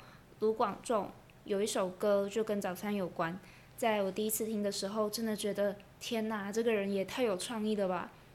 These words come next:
然后还有周杰伦的《等你下课》的歌词中，也描写了男生帮心仪的女生做早餐的场景。那最近喜剧演员伯恩也有一首歌叫《早餐店阿姨》，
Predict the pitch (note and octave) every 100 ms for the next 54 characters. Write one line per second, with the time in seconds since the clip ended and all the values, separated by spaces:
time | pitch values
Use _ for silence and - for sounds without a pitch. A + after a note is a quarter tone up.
0 | - - - - G#3+ A3 C4 A#3+ A#3+ G#3
1 | G#3+ G3+ F#3+ F#3+ G#3+ G#3+ F#3+ F#3 F3+ F#3+
2 | F3+ F3+ G3 G#3+ G#3 G3 A#3 A3 B3+ G3+
3 | G3+ G3+ G3+ G3 F#3 F#3+ G3 F#3 F3+ F#3
4 | G3+ G3+ F#3 F3 F3 - - - G3 G3
5 | G#3+ A3 A3 A3 A3+ A3 A#3 C4 B3 A3
6 | G3+ G3 F#3 F3 G3+ G3+ A3+ G#3 F#3+ F3
7 | G#3 G3 F#3+ F#3 - F3+ F#3 F#3 G3 F3+
8 | - - - - C4+ C4+ C4+ C4 C4 G#3+
9 | A3 A#3+ G3+ F#3+ F#3 F#3 F#3 G3+ G#3+ G#3
10 | F#3+ G3 A3+ F3 E3+ G3+ G3 G3+ F#3+ F#3+
11 | E3+ A3 G3 G#3 F#3+ F3 F3